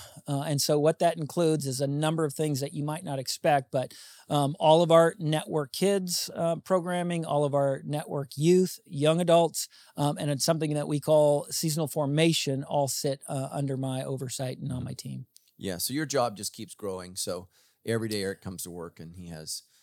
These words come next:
Speaker 2: no more pay, but more responsibilities.
Speaker 1: And I don't know how you, you did it, but you let me skip that I also have missions,
Speaker 2: Yeah, yeah.
Speaker 1: global missions
Speaker 2: Yeah, global missions, sorry.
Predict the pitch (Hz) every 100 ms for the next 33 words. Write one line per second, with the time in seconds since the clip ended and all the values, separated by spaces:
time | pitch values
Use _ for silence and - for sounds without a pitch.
0 | _ _ - 120 127 113 104 95 87 82
1 | 101 90 90 87 87 - 90 87 143 156
2 | 170 160 156 165 165 - 160 147 165 165
3 | 147 147 151 170 175 143 - - 190 175
4 | 147 165 139 - 165 160 165 151 151 160
5 | 156 156 - 131 - 196 180 156 156 147
6 | 147 - 139 131 117 117 110 104 - 160
7 | 117